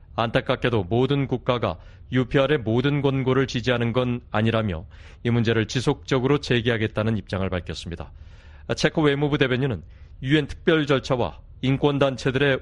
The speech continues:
우려스러운 보고에 이어 탈북 난민 강제 북송 역시 국제사회의 합당한 관심을 받지 못한 채 여전히 걱정스러운 상태로 남아있다고 말했습니다. 이어 우리는 이 인권 문제가 지속되는 한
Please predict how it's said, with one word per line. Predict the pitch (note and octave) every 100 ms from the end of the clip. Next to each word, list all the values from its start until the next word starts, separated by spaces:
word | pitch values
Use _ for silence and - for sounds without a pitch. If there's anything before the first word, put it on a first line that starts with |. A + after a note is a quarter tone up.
| B2+
우려스러운 | B2 C3 - C3 C#3 A#2
보고에 | B2 A#2+ A2+
이어 | A2 F#2+ - - - - B2
탈북 | - C#3+ C#3
난민 | D3 A#2 C#3
강제 | C3+ B2 A#2 B2+
북송 | A#2 - B2+
역시 | G2+ - - E2+ - - -
국제사회의 | - A2+ C3+ A#2+ A#2+ A#2
합당한 | F#2 - C#3 C3+ C#3
관심을 | B2 A#2+ C3 A#2
받지 | A2 G#2+
못한 | G2 G#2 A2
채 | G2+ A#2 A2+ - - - -
여전히 | A2+ A2+
걱정스러운 | G#2 B2+ - C3+ B2 C3+ C#3
상태로 | C3+ A#2+ A#2+
남아있다고 | A2 G#2+ G#2 F#2 F2 F2
말했습니다. | E2+ E2 - D#2+ E2 - - - - - - -
이어 | - C#3 - - - -
우리는 | C3 C#3 E3 C#3+ -
이 | D#3 D3+ D3+
인권 | C3+ C#3+ D#3 D#3
문제가 | C#3+ C3+ C#3 C#3+
지속되는 | C#3 C3+ A#2+ C3 B2 B2
한 | A#2 E2+